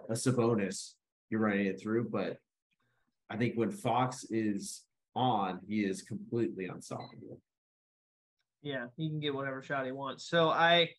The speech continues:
Speaker 2: yeah, I, I don't know. I don't know what it's been. I, I think maybe it's just an aggressiveness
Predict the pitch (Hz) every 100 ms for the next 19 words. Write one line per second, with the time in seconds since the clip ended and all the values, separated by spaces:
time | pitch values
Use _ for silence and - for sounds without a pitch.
0 | _ _ _ _ 185 190 202 - 196 220
1 | 226 220 202 220 226 220 190 - 214 180
2 | 147 139 147 147 156 156 202 170 160 170
3 | 190 190 180 160 - 185 180 - 160 147
4 | 139 156 151 151 131 127 123 - -